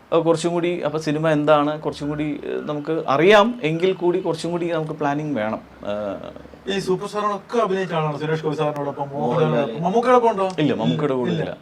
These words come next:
Speaker 1: ഉണ്ടായിട്ടില്ല.
Speaker 2: അച്ഛൻ, ഏ, പിന്നെ വാനപ്രസ്ഥത്തിൽ
Speaker 1: വാനപ്രസ്ഥത്തിൽ
Speaker 2: അദ്ദേഹത്തോടൊപ്പം
Speaker 1: ഉണ്ട്.
Speaker 2: ഉണ്ട്,
Speaker 1: അതെ,
Speaker 2: അല്ലേ?
Speaker 1: അതെ, അതെ, അതെ.
Speaker 2: ഈ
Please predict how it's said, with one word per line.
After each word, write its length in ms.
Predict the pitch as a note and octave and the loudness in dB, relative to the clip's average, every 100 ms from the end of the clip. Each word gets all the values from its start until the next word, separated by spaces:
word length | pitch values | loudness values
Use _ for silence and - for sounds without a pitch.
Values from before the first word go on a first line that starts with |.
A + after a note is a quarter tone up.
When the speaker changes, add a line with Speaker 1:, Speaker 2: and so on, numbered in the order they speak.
| - A#2+ | -10 0
Speaker 1:
ഉണ്ടായിട്ടില്ല. 380 | A3+ A3+ G#3+ | 2 2 0
Speaker 2:
അച്ഛൻ, 300 | - B3 B3 | -2 0 -2
ഏ, 280 | A3+ G#3 G#3 | 0 4 4
പിന്നെ 240 | F#3 F#3 F#3 | 2 -2 2
വാനപ്രസ്ഥത്തിൽ 600 | F3+ G3 F#3 F#3+ F#3 B3 | 2 2 -2 0 2 6
Speaker 1:
വാനപ്രസ്ഥത്തിൽ 400 | B2+ F#3+ G3+ F3+ | 6 6 4 4
Speaker 2:
അദ്ദേഹത്തോടൊപ്പം 160 | A2+ | 4
Speaker 1:
ഉണ്ട്. 140 | - - | 2 0
Speaker 2:
ഉണ്ട്, 100 | D#3 | 0
Speaker 1:
അതെ, 300 | A#2+ A2+ F#2+ | 2 2 0
Speaker 2:
അല്ലേ? 200 | G#2 F#2 | 0 -4
Speaker 1:
അതെ, 100 | F2 | -6
അതെ, 100 | F2 | -8
അതെ. 140 | |
Speaker 2:
ഈ 60 | A#3+ | -8